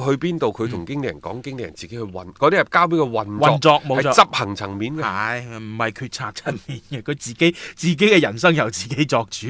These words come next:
Speaker 2: 啊！呢樣嘢，保羅普巴近期佢就，即係相對係，即係沉穩咗落嚟。
Speaker 1: 你諗下，
Speaker 2: 嗯。
Speaker 1: 而家拉伊奧拉，即係保羅普巴嘅經理人，已經係開口狂噴啦，
Speaker 2: 嗯。
Speaker 1: 狂噴曼聯啦，
Speaker 2: 係。
Speaker 1: 係咪？
Speaker 2: 啊。
Speaker 1: 就話呢，即係你噉樣做法係會毀咗保羅普巴嘅。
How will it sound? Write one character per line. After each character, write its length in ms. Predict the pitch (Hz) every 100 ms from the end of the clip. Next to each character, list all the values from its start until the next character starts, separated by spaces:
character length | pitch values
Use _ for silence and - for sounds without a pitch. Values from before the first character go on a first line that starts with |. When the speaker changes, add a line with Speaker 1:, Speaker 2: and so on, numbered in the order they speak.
| 110
Speaker 2:
啊！ 140 | 135 120
呢 20 |
樣 260 | 160 120
嘢， 180 | 104 104 - - -
保 120 | 165
羅 100 | 131
普 100 | 123
巴 140 | 143
近 220 | 143 98
期 200 | 95 87 -
佢 180 | 104
就， 180 | 104 98
即 100 | -
係 40 | 170
相 360 | 208 190 190
對 240 | 147 123 117
係， 220 | 107 92
即 140 | 156
係 40 | 135
沉 160 | - 85 90
穩 80 |
咗 60 | 120
落 80 | 127
嚟。 40 |
Speaker 1:
你 60 | 180
諗 140 | 185
下， 160 | 185 180
Speaker 2:
嗯。 260 | 98 110
Speaker 1:
而 40 | 110
家 140 | 175
拉 140 | 180 175
伊 140 | 170
奧 100 | 143
拉， 160 | 151 151
即 80 |
係 20 | 147
保 120 | 139
羅 140 | 139
普 140 | - 107
巴 200 | 135 123
嘅 40 |
經 160 | 120 120
理 80 | 107
人， 100 | - - - - -
已 160 | 131
經 140 | 156 175
係 120 | 127
開 300 | 123 160 160
口 120 | 139
狂 520 | - - 95 82 98
噴 300 | 98 127 123
啦， 80 | 160 113
Speaker 2:
嗯。 160 | 95 - _
Speaker 1:
狂 200 | - 110
噴 140 | 117 147
曼 260 | 131 113
聯 140 | 104 98
啦， 160 | 160 -
Speaker 2:
係。 140 | 120 110
Speaker 1:
係 100 | 131
咪？ 300 | 156 180 110
Speaker 2:
啊。 180 | 127 - -
Speaker 1:
就 120 | 139
話 220 | 139 139
呢， 160 | 180 185 - - -
即 80 | 190
係 180 | 156 - -
你 80 | 131 147
噉 100 | 151
樣 220 | 175 175 _ _ -
做 200 | 123 107
法 200 | 123 - _ -
係 200 | 113 107
會 120 | 120
毀 360 | 101 95 131
咗 100 | 156
保 140 | 127 139
羅 120 | 98
普 140 | 85
巴 200 | 104 120
嘅。 120 | 107